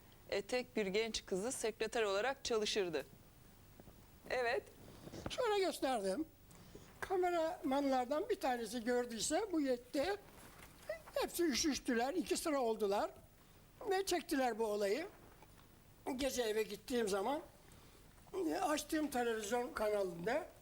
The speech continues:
Speaker 2: Mahir Büyükerman'ın turbana tepkisi. Aynı bu resim, bu hal çıktı.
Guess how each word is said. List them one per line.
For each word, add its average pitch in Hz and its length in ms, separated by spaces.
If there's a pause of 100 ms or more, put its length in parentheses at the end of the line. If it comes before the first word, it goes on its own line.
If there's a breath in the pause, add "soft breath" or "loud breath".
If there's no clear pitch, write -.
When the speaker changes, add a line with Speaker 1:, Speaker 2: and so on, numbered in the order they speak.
(280)
Speaker 2:
Mahir 277 340
Büyükerman'ın 226 640
turbana 233 440
tepkisi. - 500 (600 loud breath)
Aynı 233 380
bu 196 120
resim, 240 360
bu 214 100
hal 226 160 (280)
çıktı. - 340